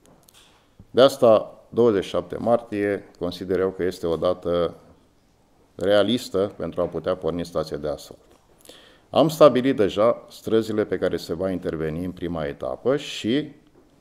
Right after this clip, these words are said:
am solicitat să fie organizate echipe care să acționeze simultan.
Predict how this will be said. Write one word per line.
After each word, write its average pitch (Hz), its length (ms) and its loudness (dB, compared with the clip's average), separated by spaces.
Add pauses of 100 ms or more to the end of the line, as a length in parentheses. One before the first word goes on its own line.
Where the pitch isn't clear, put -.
am 127 240 0
solicitat 92 680 -4
să - 120 -12
fie 101 180 -6
organizate 92 840 -2
echipe 101 720 -8 (720)
care 135 180 6
să 147 140 2
acționeze 123 540 0
simultan. 123 720 -2